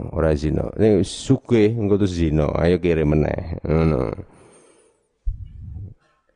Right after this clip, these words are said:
Wa qala dawuh sapa Kanjeng Nabi alaihi salatu wassalam, "Man zana zunya bih." Man utawi sapane wong. Iku zana zina sapa man,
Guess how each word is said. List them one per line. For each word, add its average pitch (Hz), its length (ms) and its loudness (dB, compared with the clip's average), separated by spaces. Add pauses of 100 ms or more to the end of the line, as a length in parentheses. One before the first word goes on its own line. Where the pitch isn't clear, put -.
(420)
Wa 92 80 4
qala 123 320 4
dawuh 127 160 6
sapa 127 240 2
Kanjeng 120 320 4
Nabi 107 160 4
alaihi 104 320 4
salatu 107 400 4
wassalam, 101 400 4
"Man 107 400 6
zana 101 720 4 (240)
zunya 90 560 2
bih." - 320 -10
Man 92 240 4
utawi 87 320 2
sapane 85 480 0
wong. 80 320 0 (1800)
Iku 92 320 0
zana 92 560 4
zina 87 400 2
sapa 87 320 0
man, 92 480 2